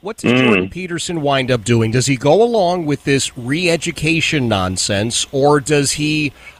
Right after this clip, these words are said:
Speaker 1: allow the College of Psychologists in Ontario to say, "That's it, you can never practice here"?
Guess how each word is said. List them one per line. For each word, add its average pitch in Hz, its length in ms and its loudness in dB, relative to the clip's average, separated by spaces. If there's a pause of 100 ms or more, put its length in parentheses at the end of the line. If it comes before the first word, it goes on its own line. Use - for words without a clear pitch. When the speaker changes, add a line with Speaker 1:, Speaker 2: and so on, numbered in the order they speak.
Speaker 1:
allow 156 380 0
the 139 140 -6
College 170 560 -2
of 143 100 -2
Psychologists 139 920 -2
in 123 100 0
Ontario 127 680 2
to 120 160 -8
say, 135 420 0
"That's 139 240 -4
it, 196 160 0
you 113 100 -8
can 127 120 -2
never 123 200 2
practice 196 440 -4
here"? - 180 -10